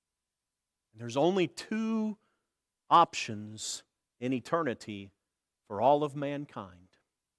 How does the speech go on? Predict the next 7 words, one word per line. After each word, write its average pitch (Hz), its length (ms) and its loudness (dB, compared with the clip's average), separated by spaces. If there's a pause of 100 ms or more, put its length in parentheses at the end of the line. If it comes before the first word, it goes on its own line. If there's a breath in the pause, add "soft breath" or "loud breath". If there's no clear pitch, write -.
(3000)
It's - 80 -20
life 139 400 8
forever 147 560 2
in 143 100 -2
heaven 156 340 2 (1400)
or 104 120 -14 (160)
death 139 480 2